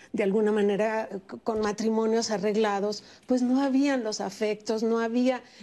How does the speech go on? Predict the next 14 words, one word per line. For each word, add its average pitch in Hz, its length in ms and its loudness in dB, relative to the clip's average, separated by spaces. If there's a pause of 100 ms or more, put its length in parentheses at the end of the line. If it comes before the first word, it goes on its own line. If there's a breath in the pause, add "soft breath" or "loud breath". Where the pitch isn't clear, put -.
ni 240 100 0
siquiera, 247 800 0 (260 loud breath)
eh, 226 460 0
al 220 160 -6
mandar 214 460 0
a 247 80 0
los 233 240 -4
hijos 247 460 0
a, 220 160 -2
a, 196 580 -4
a, - 60 -10
con 220 140 -2
las 196 140 0
nodrizas, 208 720 0